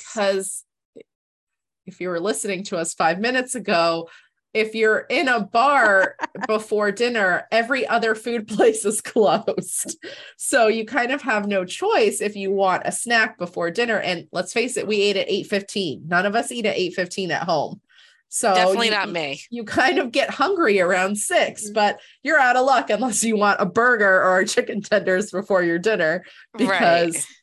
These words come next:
Speaker 3: Which
Speaker 1: either
Speaker 3: is just
Speaker 1: that
Speaker 3: gonna make you feel terrible.
Speaker 1: or you have to pay for it. So
Speaker 2: Yeah.
Speaker 1: yeah, that's something I hope. And I did ask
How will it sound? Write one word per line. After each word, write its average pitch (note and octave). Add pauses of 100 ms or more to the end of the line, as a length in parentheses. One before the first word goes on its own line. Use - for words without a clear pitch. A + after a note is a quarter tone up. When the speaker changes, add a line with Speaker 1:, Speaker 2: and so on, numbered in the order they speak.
(120)
Speaker 3:
Which F#3+
Speaker 1:
either G3+
Speaker 3:
is G3+
just -
Speaker 1:
that G#3
Speaker 3:
gonna F3
make F#3
you F3
feel D#3
terrible. D3 (540)
Speaker 1:
or A3
you A#3+
have G#3
to G3
pay E3+
for -
it. - (380)
So C#3+ (260)
Speaker 2:
Yeah. F#3 (280)
Speaker 1:
yeah, C3+
that's G#3+
something F#3+
I D#3+
hope. D#3+
And G#3+
I A3
did A#3
ask F3+